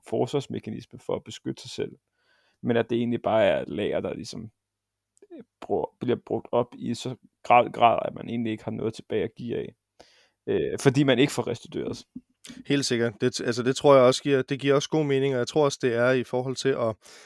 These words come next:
Speaker 2: at man på et tidspunkt løber op for empati. Øhm, jeg tror bare stadigvæk også, der er noget i forhold til, at vi for så ikke at blive fuldstændig,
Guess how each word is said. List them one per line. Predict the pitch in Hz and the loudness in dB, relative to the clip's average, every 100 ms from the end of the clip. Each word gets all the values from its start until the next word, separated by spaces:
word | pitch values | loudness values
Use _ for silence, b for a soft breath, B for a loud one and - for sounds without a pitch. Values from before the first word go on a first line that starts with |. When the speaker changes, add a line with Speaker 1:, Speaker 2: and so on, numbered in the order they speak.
| B - | B -4
Speaker 2:
at | 120 | 0
man | 123 120 | 0 0
på | - | -2
et | 127 | -2
tidspunkt | 156 - 147 135 | -4 -4 -2 0
løber | 123 120 | 2 2
op | 131 | 0
for | - 143 | 0 -4
empati. | 123 113 113 - 147 143 | -4 -4 -4 -4 -4 -2
Øhm, | 123 117 110 110 | -2 0 0 -2
jeg | 120 - | -4 -2
tror | 156 | 2
bare | 131 | 2
stadigvæk | - 151 156 143 | 4 4 4 2
også, | 123 127 | -2 -2
der | 123 | 0
er | 113 120 | 2 0
noget | 120 123 | 0 -2
i | - | -2
forhold | 120 135 120 | -4 -4 -4
til, | 127 143 | -4 -4
at | 127 110 | -4 -6
vi | 110 - _ _ _ - | -8 -8 _ _ _ 2
for | 131 | 4
så | 147 | 6
ikke | 139 139 | 4 4
at | 156 | 2
blive | 123 120 | -2 -4
fuldstændig, | - 165 - 147 147 123 | -4 -4 -4 -6 -4 -6